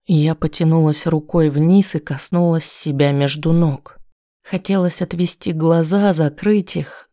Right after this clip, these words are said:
но я, не отрываясь, смотрела на мужчину. Погладила гладкие складочки, чувствуя лёгкое покалывание внизу живота.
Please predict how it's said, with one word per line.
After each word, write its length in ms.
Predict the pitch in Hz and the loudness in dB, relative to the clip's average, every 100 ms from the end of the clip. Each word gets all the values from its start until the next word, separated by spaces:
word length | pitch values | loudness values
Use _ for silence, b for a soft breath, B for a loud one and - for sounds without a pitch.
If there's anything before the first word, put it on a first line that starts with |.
| - | -2
но 140 | 165 | 0
я, 240 | 165 175 | 2 2
не 140 | 170 160 | 2 2
отрываясь, 720 | 156 160 147 165 185 185 185 | 0 -2 0 2 2 0 -2
смотрела 720 | - - 147 143 151 143 143 | -6 -4 -4 0 0 2 2
на 140 | 147 | 2
мужчину. 760 | 156 170 - - 180 156 139 147 _ _ _ - | 2 2 -2 -4 0 0 -2 -8 _ _ _ -6
Погладила 640 | 143 139 165 151 151 143 | -4 2 2 4 2 2
гладкие 580 | 139 151 156 - - 139 | 2 0 0 -6 -6 -6
складочки, 840 | - - 175 185 170 156 - 147 | -6 -4 0 0 0 -2 -4 -8
чувствуя 580 | 143 - 185 - 160 156 | -8 -6 -8 -4 0 2
лёгкое 540 | 156 180 - - 156 | 2 0 -4 -6 -6
покалывание 880 | 151 147 143 175 165 156 151 151 151 | -4 -4 -4 -2 2 2 2 2 2
внизу 400 | 151 147 139 151 | 2 0 0 0
живота. 800 | 139 151 156 170 - 156 117 - | 0 0 0 -4 -6 -6 -6 -14